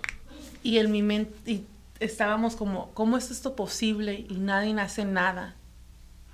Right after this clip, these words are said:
Y las están, les están, las están gritándoles, jalándolas.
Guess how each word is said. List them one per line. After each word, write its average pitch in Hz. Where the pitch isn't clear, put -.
Y 208
las 170
están, 190
les 185
están, 175
las 180
están 190
gritándoles, 190
jalándolas. 185